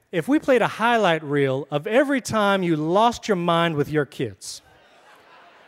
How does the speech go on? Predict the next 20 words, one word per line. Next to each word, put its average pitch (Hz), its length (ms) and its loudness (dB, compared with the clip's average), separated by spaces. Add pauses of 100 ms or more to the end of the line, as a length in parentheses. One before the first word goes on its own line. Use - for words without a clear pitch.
(720)
What 302 260 2
kind 269 260 2
of 196 140 0
parent 202 360 2
would 165 140 -2
you 180 120 0
look 156 180 0
like? 107 320 -12 (1600)
I 208 100 4
would 311 120 4
look 226 100 2
like 202 160 4
a 165 60 4
crazy 208 340 2
person. 120 380 -4 (120)
I 151 120 2
don't 208 100 2
know 202 100 4
about 180 260 2
you. 190 200 -4